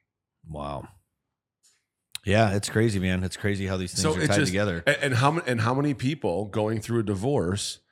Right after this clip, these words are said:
Speaker 2: have really bad financial problems?
Speaker 1: Yeah.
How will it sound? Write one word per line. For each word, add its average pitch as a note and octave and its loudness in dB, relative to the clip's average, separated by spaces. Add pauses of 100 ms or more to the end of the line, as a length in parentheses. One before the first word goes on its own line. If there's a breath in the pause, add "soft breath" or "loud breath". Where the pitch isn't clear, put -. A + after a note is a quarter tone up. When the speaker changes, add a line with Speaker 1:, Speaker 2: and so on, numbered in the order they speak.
(220)
Speaker 2:
have F#2+ 0
really A#2 4
bad F2+ -4
financial A2 -2
problems? C#2+ -8
Speaker 1:
Yeah. F#2 -2